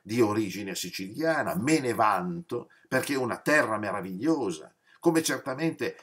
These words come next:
sono, eh, bellissimi, eh, bellissime le ragioni del-, le regioni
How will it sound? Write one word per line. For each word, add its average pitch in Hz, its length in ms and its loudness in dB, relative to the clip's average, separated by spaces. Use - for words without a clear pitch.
sono, 131 580 0
eh, - 200 -8
bellissimi, 107 840 2
eh, - 200 -8
bellissime 117 500 0
le 107 120 -2
ragioni 104 300 -4
del-, 101 280 -4
le 110 100 -4
regioni 104 420 -6